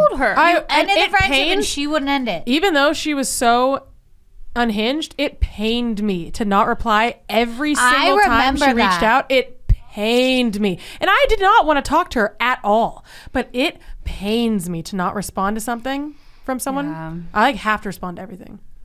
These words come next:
Speaker 2: Unless I, I guess, unless I'm like, well, I don't know. Does that pain everyone or no?
Speaker 1: Yes.
Speaker 3: Yes.
Speaker 2: But
Speaker 4: Well, if it's,
Speaker 2: sometimes
Speaker 4: like, a serious
Speaker 2: if you're, like,
Speaker 4: thing.
Speaker 2: mad, maybe if you're like, "Well, screw this." Sometimes
Speaker 1: No,
Speaker 2: you don't
Speaker 1: the
Speaker 2: wanna respond.
Speaker 1: guilt is
Speaker 2: Oh,
Speaker 1: so
Speaker 2: okay.
Speaker 1: high.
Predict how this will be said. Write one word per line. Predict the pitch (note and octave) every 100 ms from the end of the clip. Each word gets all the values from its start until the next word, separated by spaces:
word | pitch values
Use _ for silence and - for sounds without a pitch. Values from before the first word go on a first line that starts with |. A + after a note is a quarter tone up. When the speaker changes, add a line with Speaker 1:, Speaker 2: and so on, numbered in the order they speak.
| - - - - - - -
Speaker 2:
Unless | G#3 A3+ A3
I, | A3 G3+ F#3+ F#3 - - - _ - - - - - - _ _ _
I | G3
guess, | G3 G3+
unless | F#3 F#3
I'm | G3+
like, | F3+ F3 E3+ - - - -
well, | F#3 - - - - _ -
I | B3+
don't | G4+
know. | G#4+ - - - - - - - - - - -
Does | A3+
that | F4
pain | - D#4+ F4
everyone | D#4 F4 F#4 G3+
or |
no? | F3 -
Speaker 1:
Yes. | A#3+ A#3+ A#3 A#3
Speaker 3:
Yes. | G3+ F#3 - - - - - - -
Speaker 2:
But | - D4
Speaker 4:
Well, | C#4+
if |
it's, | D#4+
Speaker 2:
sometimes | G4 G#4
Speaker 4:
like, | D4
a |
serious | A#3 - C#4+ A#3+
Speaker 2:
if | D4+ D#4
you're, | E4
like, | B3+
Speaker 4:
thing. | F#3+
Speaker 2:
mad, | G#3 A3+ B3
maybe | C4 C4+
if | A#3+
you're | A3
like, | G3+ G3
"Well, | B3+ B3+ - -
screw | - - F#3+
this." | F#3 F#3 F#3 - - -
Sometimes | A3 A3 G#3+
Speaker 1:
No, |
Speaker 2:
you | A3
don't | G#3+
Speaker 1:
the | B3
Speaker 2:
wanna | A3
respond. | A3
Speaker 1:
guilt | A#3 A#3 A3+ G#3+ - - - _
is | - G#3+
Speaker 2:
Oh, | -
Speaker 1:
so | G#3+ A3
Speaker 2:
okay. | G3+
Speaker 1:
high. | G3+ F#3+ F#3 F#3 F#3+